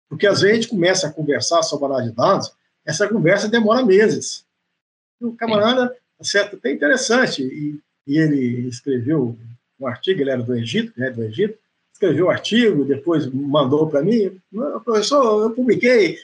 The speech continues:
Speaker 1: citei o Gênesis, agradeci ao senhor pela atenção."
Speaker 2: <laughs>
Speaker 1: Então, a gente percebe,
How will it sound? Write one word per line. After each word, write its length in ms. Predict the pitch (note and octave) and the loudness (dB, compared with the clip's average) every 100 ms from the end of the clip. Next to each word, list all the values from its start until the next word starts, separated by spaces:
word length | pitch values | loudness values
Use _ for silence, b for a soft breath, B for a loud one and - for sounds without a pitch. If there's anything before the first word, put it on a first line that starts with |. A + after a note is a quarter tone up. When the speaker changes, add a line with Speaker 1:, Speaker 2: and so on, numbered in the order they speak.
| - | -6
Speaker 1:
citei 320 | - - B3 | -6 0 2
o 100 | F#3+ | 4
Gênesis, 340 | C3+ B3+ G#3 | 4 4 4
agradeci 500 | G3+ G#3+ G3 F#3+ A#3+ | 2 4 4 2 2
ao 40 | A#3 | 0
senhor 280 | - G#3+ G#3 | 2 0 2
pela 180 | F#3+ | 0
atenção." 420 | D#3+ C#3+ A2+ G#3 F3 | 0 -4 -2 0 0
Speaker 2:
<laughs> 400 | E3+ - E3 E3 | -4 -6 -10 -4
Speaker 1:
Então, 460 | D#3+ A3+ G3 - | 0 2 2 0
a 80 | F#3 | 0
gente 300 | F3 G3+ G#3 | 2 2 0
percebe, 760 | G#3 A3+ - D#3+ D#3 E3+ A#3+ | -2 0 0 0 2 2 -4